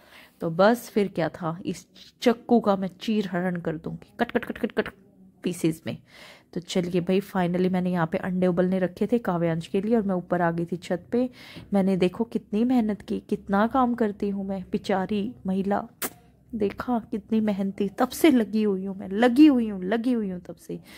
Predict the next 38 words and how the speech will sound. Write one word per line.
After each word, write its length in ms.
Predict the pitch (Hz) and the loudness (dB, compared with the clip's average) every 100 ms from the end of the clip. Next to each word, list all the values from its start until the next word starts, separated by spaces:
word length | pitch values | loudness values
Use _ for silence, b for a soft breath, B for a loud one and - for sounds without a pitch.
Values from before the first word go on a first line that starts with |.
| B B 185 | B B -4
और 80 | |
इधर 160 | 175 180 | 2 2
देखिए 420 | 170 165 - 269 | 4 0 -2 -4
बड़ा 240 | 254 254 277 | 0 0 0
सनशाइन 640 | - 370 403 - 262 233 | -4 -6 -4 0 2 2
सा, 260 | 233 233 226 B B B | 0 0 0 B B B
सूरज 420 | - 202 185 175 | 0 2 2 0
की 140 | - 180 | -4 -4
थोड़ी 260 | 185 165 | -2 -2
सी 160 | 165 175 | -2 0
रोशनी 520 | 175 226 - 285 294 | 0 0 0 0 0
जो 160 | 226 185 | 0 0
मुझे 260 | 185 175 | 0 -2
दिखी 460 | 170 180 - 254 285 B B - | 0 -2 2 0 0 B B -4
और 80 | 196 | -2
मैं 200 | 190 180 | 0 0
खुश 300 | - 233 247 | 2 2 4
हो 80 | 254 | 4
गई 220 | 254 254 | 4 2
कि 160 | 247 180 | 0 -4
चलो 260 | 180 175 | -2 -2
मेरे 180 | 190 180 | 0 -2
कपड़े 360 | 180 170 170 175 | -4 -6 -4 -2
तो 120 | 240 | -4
सूख 280 | 240 180 165 | -2 -4 -4
ही 60 | 175 | -6
जाएंगे। 400 | 165 147 151 165 | -4 -6 -6 -6
और 180 | 170 175 | 0 0
इधर 240 | 170 175 | 2 2
मैंने 220 | 175 170 | 2 2
उगाया 360 | 165 160 156 156 | 0 0 -2 0
था 160 | 170 | -2
धनिया, 540 | 160 165 165 202 262 302 | -2 -2 -2 0 0 -2
जो 160 | 214 180 | -2 -2
आपको 260 | 165 170 | -2 -6
दिख 280 | 160 165 - | -4 -6 -4
रहा 100 | 233 | -2
होगा, 340 | 240 240 277 | 0 0 -2